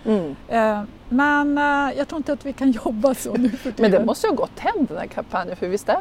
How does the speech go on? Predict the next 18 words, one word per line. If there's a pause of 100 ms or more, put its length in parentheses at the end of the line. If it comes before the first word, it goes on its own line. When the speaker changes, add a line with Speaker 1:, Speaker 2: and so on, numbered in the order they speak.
Speaker 1:
fyrtiotalisterna
rätt
många? (280)
Speaker 2:
<laughs>
Speaker 1:
Så
det
kanske (1160)
Speaker 2:
Det
kanske,
det
Speaker 1:
tog
fart,
Speaker 2:
Ja,
Speaker 1:
eller?
Speaker 2:
ja,
ja,
ja, (100)
precis.